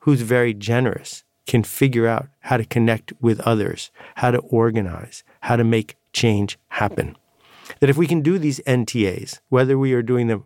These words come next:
with the community or whether we are doing them simply with ideas,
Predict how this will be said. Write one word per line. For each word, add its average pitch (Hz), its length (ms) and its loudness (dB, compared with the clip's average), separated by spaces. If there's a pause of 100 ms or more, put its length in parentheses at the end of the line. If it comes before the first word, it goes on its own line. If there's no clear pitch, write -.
with 113 160 2
the 110 100 -2
community 170 600 0 (640)
or 127 140 4
whether 120 260 2
we 113 100 2
are 110 80 0
doing 113 200 0
them 104 140 -2
simply 117 320 0
with 101 220 2
ideas, 104 920 -2